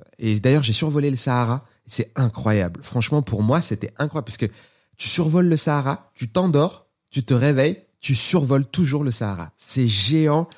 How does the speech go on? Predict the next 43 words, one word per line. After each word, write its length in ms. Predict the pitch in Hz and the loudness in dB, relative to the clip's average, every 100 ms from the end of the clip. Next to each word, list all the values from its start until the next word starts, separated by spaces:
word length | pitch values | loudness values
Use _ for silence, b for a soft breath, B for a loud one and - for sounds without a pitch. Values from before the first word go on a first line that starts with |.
| b b b | b b b
c'est 220 | - 156 | 2 4
un 120 | 135 | 4
désert, 460 | 131 151 139 175 185 | 4 4 4 2 2
c'est 220 | - 165 | 0 2
tellement 360 | - 202 196 233 - | 2 2 2 0 0
agréable 560 | 175 170 170 185 240 139 | 0 2 2 2 2 2
en 80 | |
fait 380 | 117 107 - - - | 0 -2 -4 -8 -12
de, 420 | 120 113 107 101 | 0 4 4 4
de 100 | 98 | 0
voir 220 | 104 110 | 0 0
ça, 240 | - 160 - b b b - | 0 -2 -4 b b b -6
euh, 380 | 110 107 101 98 | 0 2 2 -2
que 840 | - 117 110 107 104 101 104 104 - | -2 0 2 2 2 0 -2 -4 -4
ça 160 | 131 | -2
fait 140 | 113 120 | 0 0
très 200 | - 208 | 0 -2
peur 300 | 147 107 - _ | -2 -4 -6 _
et 100 | - | 2
en 60 | 135 | 4
même 160 | 131 | 4
temps 100 | 123 | 2
c'est 160 | 214 - | 0 0
agréable. 320 | 127 120 95 - B B B _ | 0 2 0 -4 B B B _
Donc, 300 | 151 151 - - | -2 -2 -6 -2
euh, 380 | 120 113 107 107 - - | 2 2 2 -2 -8 -6
tous 140 | 226 | -2
ces 220 | 226 190 | 2 4
éléments-là, 580 | 190 170 151 156 - _ _ | 4 4 4 2 -2 _ _
désolé, 340 | - 127 139 147 | -2 4 6 6
hein, 100 | 117 | 4
je 60 | |
suis 100 | - | 2
bavard, 300 | 113 113 123 | 2 2 2
mais 160 | 104 85 B B B _ _ _ | 0 -4 B B B _ _ _
tous 100 | 196 | 2
ces 200 | 185 190 | 4 6
éléments-là 380 | 185 175 170 185 | 4 4 4 4
ont 80 | 156 | 2
fait 200 | - 156 | 0 0
que 400 | 143 147 147 - _ _ _ | 4 4 2 -2 _ _ _
ma 220 | 117 120 120 | -12 -6 -2
perception, 760 | 170 - 160 - - 180 214 | -2 -2 -2 0 0 0 -2